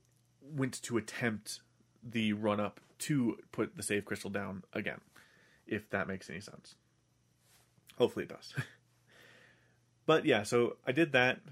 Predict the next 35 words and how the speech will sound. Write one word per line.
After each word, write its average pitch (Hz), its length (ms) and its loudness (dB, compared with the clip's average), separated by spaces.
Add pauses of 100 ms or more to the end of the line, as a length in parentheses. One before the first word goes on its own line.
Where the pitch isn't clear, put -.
(540)
I 117 200 0 (1500)
went 147 180 4
and 135 80 -6
got 127 180 2
some 120 140 -6
ultimate 123 340 -2
weapons 117 340 -2
as 104 120 -8
well 123 300 4
to 110 140 -14
try 107 140 -2
to 107 60 0
make 107 160 -4
things 104 180 -8
a 104 60 -4
little 107 160 -2
bit 104 160 -4
easier. 107 540 -2 (360)
And 196 200 -2
to, 202 160 -4 (140)
to 208 80 -4
be 247 100 0
fair, 185 220 4
for 190 180 -2
the 202 60 -2
most 160 180 0
part, 190 180 0 (200)
it 185 120 -4
did. - 200 0 (640)
And 113 300 2
I 110 40 4
got 117 240 2
some 117 180 -8
good 120 220 2
materia, 143 800 0